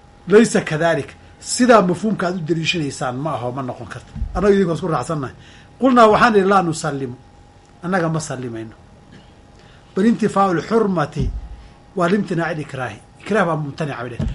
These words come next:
Iyadoo hadday rabto, ikraah ba waarid maahay dheheen. Ikraah ba lama yidhaahdo.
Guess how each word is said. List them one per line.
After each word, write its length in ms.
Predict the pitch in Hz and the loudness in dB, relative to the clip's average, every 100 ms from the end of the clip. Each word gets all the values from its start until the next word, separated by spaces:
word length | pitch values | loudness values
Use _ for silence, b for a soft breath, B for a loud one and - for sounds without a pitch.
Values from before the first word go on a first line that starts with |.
| B 214 | B 0
Iyadoo 200 | 226 196 | 4 4
hadday 300 | 175 220 170 | 4 2 2
rabto, 240 | 147 233 | -2 -8
ikraah 300 | 226 220 170 | -2 0 2
ba 60 | 151 | 0
waarid 280 | 160 156 131 | -2 -4 -6
maahay 200 | 123 127 | -8 -10
dheheen. 200 | 117 - - - - - - - - - | -10 -10 -10 -14 -20 -20 -20 -20 -20 -8
Ikraah 280 | 196 208 | 2 2
ba 80 | 151 | 2
lama 180 | 143 139 | -4 -8
yidhaahdo. 320 | 123 110 101 | -10 -12 -18